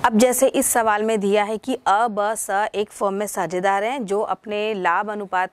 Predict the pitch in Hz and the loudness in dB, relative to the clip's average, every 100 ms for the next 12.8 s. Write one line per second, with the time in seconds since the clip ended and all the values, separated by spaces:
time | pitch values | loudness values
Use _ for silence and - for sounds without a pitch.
0 | _ 208 196 170 156 - 196 220 233 - | _ -4 0 -2 -4 -10 -8 -6 -6 -8
1 | 208 185 196 202 175 160 190 220 202 220 | -6 -4 0 -2 -2 -2 0 0 -4 -8
2 | 214 190 202 226 - 196 208 202 190 208 | -8 -6 -6 -6 0 0 0 -4 0 -2
3 | 214 190 180 170 156 185 220 - 175 143 | 0 -2 -4 -6 -4 -4 -4 -8 -8 -8
4 | 139 - - - - _ 240 - - 247 | -14 -20 -20 -20 -20 _ -2 -2 -2 -2
5 | - 262 269 269 - - - 240 254 240 | 0 0 0 -2 -8 -6 0 2 4 2
6 | 262 254 262 269 247 269 - 190 - 240 | 0 0 0 -2 0 0 2 0 0 -6
7 | - - 190 180 185 180 214 254 262 254 | -6 -2 0 2 0 0 0 0 -2 0
8 | 254 254 269 320 - - - - 208 - | 0 0 -4 -12 -16 -20 -20 -10 -4 0
9 | 185 202 226 233 294 285 269 247 247 254 | 0 0 0 -2 -4 -2 -2 -2 -4 0
10 | 202 180 220 214 214 233 247 240 202 220 | 0 -2 -4 -4 -4 -6 -6 -4 -2 0
11 | 202 180 190 226 214 190 247 208 190 180 | 0 -2 -4 -4 -4 -2 -2 0 0 -2
12 | 170 160 269 202 151 139 135 | -4 -4 0 0 -2 -8 -12